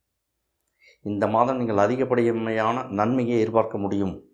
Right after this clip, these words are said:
நிச்சயமாக நன்மைகள் உண்டு. எல்லாம் ப்ளஸ்ஸில் தான் போகும்.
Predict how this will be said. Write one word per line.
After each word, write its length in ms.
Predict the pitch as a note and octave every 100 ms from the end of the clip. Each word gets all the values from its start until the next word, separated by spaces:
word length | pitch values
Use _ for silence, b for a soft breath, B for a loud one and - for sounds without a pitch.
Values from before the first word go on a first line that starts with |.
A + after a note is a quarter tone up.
| _ _ _ _ _ _ _ _ _ _ _ _ _ _ _ _ -
நிச்சயமாக 500 | G#2+ G#2 B2+ G#2+ A#2
நன்மைகள் 500 | A#2+ G#2 A2 G#2 A2+
உண்டு. 340 | G2+ F#2+ F#2 G2+ - - - _ _
எல்லாம் 180 | G2+ G#2+
ப்ளஸ்ஸில் 320 | G#2 G#2 G2+
தான் 160 | G#2 G2+
போகும். 220 | F2+ F2